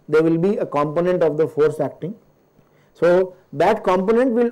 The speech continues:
overcome the static heaviness. So you will be able to become neutrally buoyant and then you can fly. What will happen if your, uh,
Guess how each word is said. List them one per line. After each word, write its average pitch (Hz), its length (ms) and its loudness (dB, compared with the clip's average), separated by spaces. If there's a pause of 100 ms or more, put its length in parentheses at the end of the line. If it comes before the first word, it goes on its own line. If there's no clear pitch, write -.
overcome 190 580 2
the 208 280 2 (120)
static 156 400 -4
heaviness. 147 560 -4 (920)
So 165 60 0
you 156 80 2
will 170 100 4
be 175 120 2
able 165 200 0
to 165 100 -4
become 165 360 -2 (100)
neutrally 147 440 0
buoyant 139 380 0
and 143 100 -6
then 139 100 -2
you 135 100 -2
can 143 180 -6
fly. 104 300 -10 (1400)
What 214 240 2
will 277 120 2
happen 226 400 2
if 180 160 2
your, 208 140 4
uh, 165 640 4